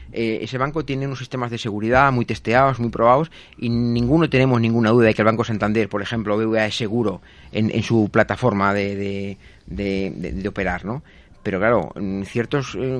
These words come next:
wallets que están en Yugoslavia, que se han creado las plataformas muy rápidamente, sin testear,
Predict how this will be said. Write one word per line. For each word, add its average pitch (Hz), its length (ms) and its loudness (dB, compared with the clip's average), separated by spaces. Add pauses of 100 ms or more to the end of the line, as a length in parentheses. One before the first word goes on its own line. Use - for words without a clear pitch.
wallets 131 320 4
que - 80 -8
están 117 440 -2
en 120 160 -4
Yugoslavia, 113 600 -2
que 95 80 -12
se 113 80 -8
han 117 100 -6
creado 127 200 0
las 120 100 -4
plataformas 117 680 -2 (360)
muy 123 240 -2
rápidamente, 123 680 0
sin 110 180 -6
testear, 117 540 4